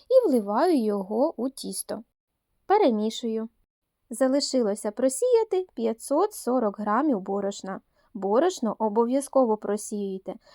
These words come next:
так тісто насичується киснем і буде більш повітряне та м'яке. Усі інгредієнти спочатку перемішую вінчиком.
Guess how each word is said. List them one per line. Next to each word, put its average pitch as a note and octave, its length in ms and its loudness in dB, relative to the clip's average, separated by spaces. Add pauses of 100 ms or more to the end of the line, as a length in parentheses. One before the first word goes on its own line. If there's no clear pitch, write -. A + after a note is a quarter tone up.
(140)
так G#3+ 200 -6
тісто G#3 520 -6
насичується G#3 840 -6
киснем A#3 720 -4
і G#3+ 100 -6
буде G#3+ 340 0
більш G3 320 -4
повітряне F#3 800 -6
та G3 120 -6
м'яке. G3 480 -6 (600)
Усі C#4 500 -2
інгредієнти A#3 1000 -2
спочатку C4 600 -2
перемішую A#3+ 800 -2
вінчиком. A#3+ 640 -4